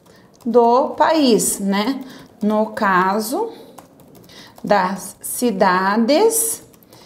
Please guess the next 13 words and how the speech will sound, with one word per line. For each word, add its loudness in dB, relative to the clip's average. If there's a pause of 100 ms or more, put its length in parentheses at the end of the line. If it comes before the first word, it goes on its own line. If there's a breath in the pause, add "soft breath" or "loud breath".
(300 soft breath)
que, 0 (1120 soft breath)
do 4
estado 0
das 4
cidades, 0
né? 0 (1900)
Do 0 (160)
estado -4 (360 loud breath)
das 0
cidades 0 (1120 soft breath)
escritas. -2 (2250 loud breath)
M 2
G. 2